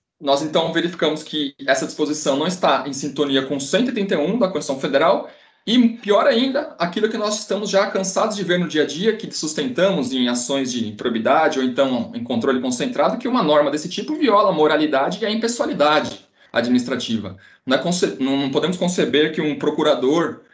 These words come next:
possa, então, defender o, o gestor público num processo em que ele é réu ali como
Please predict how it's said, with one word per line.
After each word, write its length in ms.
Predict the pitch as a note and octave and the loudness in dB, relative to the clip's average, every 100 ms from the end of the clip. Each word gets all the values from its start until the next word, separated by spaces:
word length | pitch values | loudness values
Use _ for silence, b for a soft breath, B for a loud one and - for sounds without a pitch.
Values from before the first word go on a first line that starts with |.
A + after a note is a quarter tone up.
| b | b
possa, 280 | - C#3 F#3 | 2 2 2
então, 200 | E3 E3 | -4 -2
defender 840 | F3+ F3+ G3+ D3+ C#3 C#3 - - _ _ _ | -2 0 -2 2 2 2 0 -10 _ _ _
o, 220 | C3 C#3 | -6 -4
o 20 | C3+ | 0
gestor 380 | D3+ D#3 D3+ | 0 2 0
público 680 | D3+ C#3+ D#3 F3+ E3+ E3+ F#3 C3 | 2 2 2 0 2 2 2 -4
num 180 | C#3+ C#3+ | -4 0
processo 400 | D3 D3+ C3+ C#3+ | -2 2 2 2
em 40 | |
que 100 | D3 | 2
ele 80 | D3 | 4
é 80 | D3 | 4
réu 320 | B2+ C3+ C#3+ | 4 4 4
ali 220 | A#2+ C3+ | 2 0
como 400 | - D3 F3 | -2 -4 -4